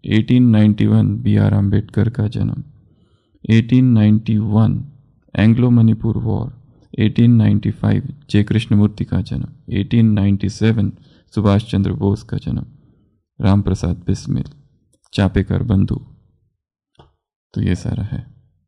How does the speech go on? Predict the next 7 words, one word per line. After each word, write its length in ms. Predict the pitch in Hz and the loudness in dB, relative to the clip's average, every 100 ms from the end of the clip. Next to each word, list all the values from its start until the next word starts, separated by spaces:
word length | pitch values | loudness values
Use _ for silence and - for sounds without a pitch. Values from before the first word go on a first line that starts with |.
| _ _ _ _ _ _ | _ _ _ _ _ _
तो 60 | 110 | -8
आसपास 480 | 95 98 - 113 117 | -6 -6 -4 -4 -4
कौन 240 | 120 110 | -2 -2
कौन 200 | 110 120 | 0 0
आ 80 | 113 | 0
रहा 120 | 117 | -2
है? 300 | 139 160 - | -4 -8 -14